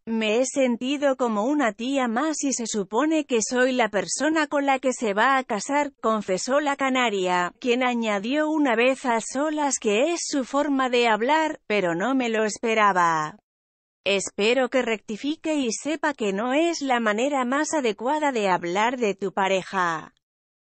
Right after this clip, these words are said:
En el lado casi opuesto a la calma de Medina, tanto Gal Lamora como Emba no dudaron en manifestar sus ganas de abandonar el reality, después de lo poco que habían visto.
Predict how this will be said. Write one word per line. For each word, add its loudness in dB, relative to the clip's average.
En 2
el 0
lado 0
casi -2
opuesto 0
a 4
la 0
calma 2
de 2
Medina, 0
tanto -2
Gal 0
Lamora 0
como 2
Emba 0
no 2
dudaron 0
en 2
manifestar 0
sus -2
ganas 2
de 4
abandonar 0
el -2
reality, -2
después -2
de 2
lo 2
poco -2
que 2
habían 0
visto. -4